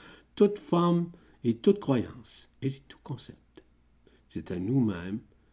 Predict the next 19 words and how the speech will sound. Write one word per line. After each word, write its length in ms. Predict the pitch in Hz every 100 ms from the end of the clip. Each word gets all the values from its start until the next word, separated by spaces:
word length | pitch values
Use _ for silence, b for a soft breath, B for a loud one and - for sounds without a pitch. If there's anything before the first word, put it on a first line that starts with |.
| _ _ -
de 100 | 95
voir 480 | 85 85 87 - _ _ _ _ -
que 100 | -
ta 180 | - 92
volonté, 680 | 98 85 80 80 76 - _ _ _ _ _ _
que 100 | -
la 140 | 78 -
volonté 640 | 92 80 82 - - -
de 120 | 107
l'Esprit 340 | 80 - - -
Saint 220 | - 76
soit 200 | - -
faite, 460 | - - - _ - _ _ -
et 100 | 90
non 240 | 82 95
celle 340 | - - 90 110
de 100 | 87
la 140 | 101
personne. 440 | - - - -